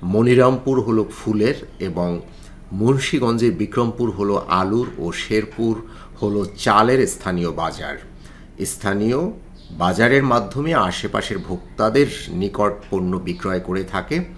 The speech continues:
তাছাড়া এখানে অল্প অল্প পণ্য একত্রিত করে সড়ক পথে কিংবা নৌপথে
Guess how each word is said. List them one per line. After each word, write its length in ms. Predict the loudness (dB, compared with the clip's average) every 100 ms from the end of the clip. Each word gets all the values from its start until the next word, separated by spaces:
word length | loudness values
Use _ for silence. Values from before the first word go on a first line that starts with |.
| -18 -18 -18 -20 -4
তাছাড়া 760 | 4 6 4 -2 0 0 0 -8 -18 -20 -20 0
এখানে 440 | 0 2 -2 -2 -4 2
অল্প 340 | 2 2 2
অল্প 400 | 2 2 0 0
পণ্য 280 | 0 0 0
একত্রিত 600 | -4 -4 -4 -4 -6 -4
করে 460 | -4 -2 0 0 -2
সড়ক 500 | -4 0 0 0 -2
পথে 340 | -6 -6 -10 -10 -14 -6
কিংবা 520 | -2 0 0 -4 -6 -18 -20 -6
নৌপথে 720 | -2 2 2 2 0 0 -4